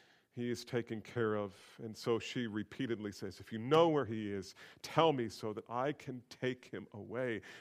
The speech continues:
as if she could do that by herself. That's all she can think about.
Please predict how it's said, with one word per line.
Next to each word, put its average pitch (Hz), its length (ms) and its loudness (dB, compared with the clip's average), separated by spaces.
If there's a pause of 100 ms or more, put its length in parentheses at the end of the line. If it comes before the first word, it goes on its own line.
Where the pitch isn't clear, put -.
as 113 180 -2
if 143 120 -2
she - 180 -2
could 98 280 -4
do 123 220 2
that - 420 -12 (460)
by 101 100 0
herself. 90 380 -8 (3250)
That's 131 160 -6
all 135 120 2
she 139 160 -4
can 135 120 -4
think 156 200 -4
about. 85 260 -8